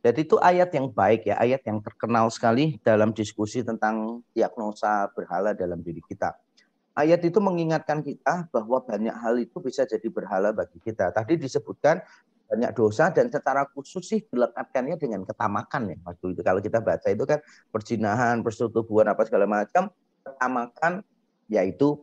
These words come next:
penyembahan berhala. Jadi penyembahan berhala itu bisa menerangkan semua dosa tadi, tetapi secara khusus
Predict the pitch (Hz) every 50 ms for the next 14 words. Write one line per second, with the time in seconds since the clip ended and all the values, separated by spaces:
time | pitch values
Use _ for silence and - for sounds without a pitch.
0 | _ - 104 98 104 101 87 85 85 90 80 69 71 76 69 71 73 71 - -
1 | _ _ - 117 160 190 196 208 185 175 175 147 131 143 139 131 120 127 113 113
2 | 123 120 127 - - 214 151 147 131 - 143 139 147 139 139 131 127 123 127 135
3 | 131 165 180 185 185 _ _ _ - - - 160 151 170 190 202 196 190 - 135
4 | 107 101 - 110 98 - 90 87 - - 101 107 127 175 220 - _ _ _ _
5 | _ _ _ _ _ _ _ - - - - 135 - - 196 202 - 175 - 151
6 | 143 143 143 - - 107 110 - 143 175 190 -